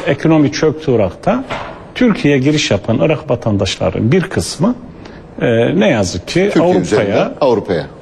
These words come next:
Speaker 1: e, göç etmeye yöneldi. Çünkü bildiğiniz gibi özellikle, özellikle Kuzey Irak, e, hükümetinde altı aydan beri maaşlar ödenmedi. Bağdat, e,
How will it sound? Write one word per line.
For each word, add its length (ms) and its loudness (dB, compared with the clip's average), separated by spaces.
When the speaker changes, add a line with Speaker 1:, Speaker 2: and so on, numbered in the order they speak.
Speaker 1:
e, 100 2
göç 320 2
etmeye 680 0
yöneldi. 800 2
Çünkü 680 0
bildiğiniz 580 2
gibi 540 0
özellikle, 720 0
özellikle 680 0
Kuzey 340 0
Irak, 520 2
e, 300 0
hükümetinde 800 0
altı 300 0
aydan 300 2
beri 200 0
maaşlar 420 0
ödenmedi. 920 -2
Bağdat, 800 0
e, 320 2